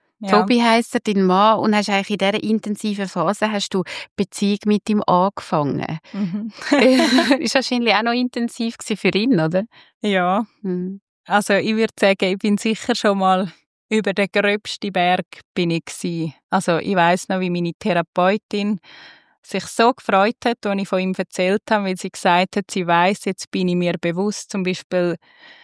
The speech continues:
Speaker 1: wie ich früher eben das ganze Thema manipulative Beziehungen angewendet habe und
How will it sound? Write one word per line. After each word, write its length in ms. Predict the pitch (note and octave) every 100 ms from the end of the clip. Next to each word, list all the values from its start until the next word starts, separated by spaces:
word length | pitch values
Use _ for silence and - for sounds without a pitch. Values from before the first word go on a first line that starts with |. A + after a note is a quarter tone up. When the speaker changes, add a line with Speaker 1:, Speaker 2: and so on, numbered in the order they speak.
| _ _ _ _ _ _ _ _ _
Speaker 1:
wie 420 | C#3+ F#3 F3+ F3+
ich 80 | F3+
früher 600 | G3+ F#3+ F#3 F#3+ F#3 F3+ -
eben 280 | F#3 F3+ F#3
das 220 | F3 -
ganze 400 | F3 E3+ F3 G3
Thema 380 | - F3 F3+ E3+
manipulative 960 | E3+ F#3 G3+ G#3 F#3+ F#3 F#3+ F#3 -
Beziehungen 580 | E3+ E3 - F#3+ - F#3
angewendet 840 | F3 F3 F#3+ - G3+ G3+ G#3 G#3+ G3+
habe 300 | F#3+ G3+ G3+ -
und 460 | F#3 F3+ E3 -